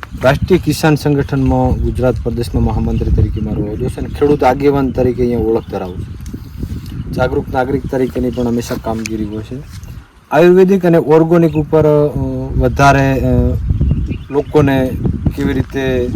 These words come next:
જાણકાર અને એના ઉપર વાળવા, એના માટેની પણ આપણી કામગીરી અમે આરંભ છે. આમ તો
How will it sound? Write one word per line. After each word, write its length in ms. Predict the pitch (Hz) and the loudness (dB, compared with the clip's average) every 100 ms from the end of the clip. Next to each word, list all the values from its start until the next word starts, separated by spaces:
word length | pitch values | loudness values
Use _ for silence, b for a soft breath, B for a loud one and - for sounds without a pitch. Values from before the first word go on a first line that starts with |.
| - - - - - - - - - - - | -2 -4 -4 -6 -6 -8 -6 -8 -8 -6 0
જાણકાર 520 | 127 131 135 127 127 | 2 2 4 4 4
અને 540 | 123 - 120 123 123 123 - - - - | 2 -6 -4 -4 -4 -4 -8 -12 -16 -8
એના 160 | 131 131 | -2 0
ઉપર 260 | 247 127 | 0 0
વાળવા, 300 | 120 127 131 | 4 4 6
એના 180 | 127 127 | 4 2
માટેની 400 | 127 123 127 123 | -2 -2 -2 -4
પણ 160 | 120 120 | -4 -6
આપણી 300 | 120 120 120 - 127 | -6 -6 -8 -8 -8
કામગીરી 380 | 123 117 117 | -6 -4 -2
અમે 120 | 110 113 | -2 -2
આરંભ 300 | 110 117 110 | 0 0 -2
છે. 140 | 98 90 - - - B B B B B B - - - 139 | -6 -10 -12 -14 -16 B B B B B B -16 -16 -4 2
આમ 180 | 175 | 4
તો 140 | 196 | 6